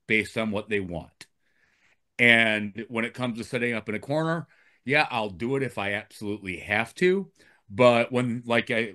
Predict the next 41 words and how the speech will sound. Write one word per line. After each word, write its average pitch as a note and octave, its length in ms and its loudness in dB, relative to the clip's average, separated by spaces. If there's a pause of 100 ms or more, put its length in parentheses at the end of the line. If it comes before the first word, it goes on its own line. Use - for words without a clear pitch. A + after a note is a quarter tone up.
like A2 300 0
Matt A2 340 -2
just G#2+ 180 -4
said, A#2 360 0
if G#2+ 180 -10
I B2+ 100 0
show A#2+ 280 -4
up D#3 140 -2
and A2 100 -4
they A2+ 100 2
see A2+ 220 -6
how A#2 160 -4
much G#2 280 -10
gear B2 200 0
they've G#2 160 2
actually F#2+ 560 -6
asked F3 360 0
of G2 160 0
me, F2+ 280 -4 (760)
it's B2 160 -2
not B2 180 2
gonna G#2 140 0
fit - 200 -2
in - 60 -8
the A#2+ 60 0
corner. G#2 480 0 (1120)
And C3 640 6 (280)
at C3+ 180 -2
Rustic, C3+ 460 -6
that A2+ 220 -2
one A#2+ 380 -4
crummy, B2+ 400 -2
crummy C3 320 -2
venue D3 300 0
that A#2+ 140 0
I A#2+ 60 0
had A#2 200 0
an A#2+ 60 -2
issue C3+ 300 0
with, G2+ 240 -2
and F#2+ 280 -6